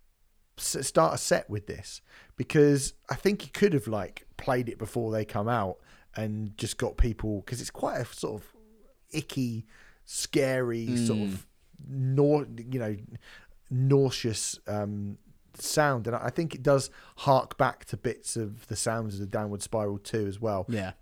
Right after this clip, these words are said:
Speaker 1: It's very good. It's very threatening. It really sounds like something from The Wall, um, which doesn't make it bad, but it certainly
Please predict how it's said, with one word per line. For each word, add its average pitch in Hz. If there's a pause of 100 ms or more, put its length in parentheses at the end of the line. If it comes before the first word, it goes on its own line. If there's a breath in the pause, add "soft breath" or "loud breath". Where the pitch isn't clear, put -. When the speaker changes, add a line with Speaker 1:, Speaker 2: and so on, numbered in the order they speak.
(160)
Speaker 1:
It's 135
very 160
good. 117
It's 107
very 135
threatening. 107 (540 soft breath)
It 131
really 147
sounds 120
like 104 (720)
something 113
from 107
The 104
Wall, 104 (360 soft breath)
um, 107 (580)
which 123
doesn't 147
make 131
it 113
bad, 104
but 107
it 95
certainly 107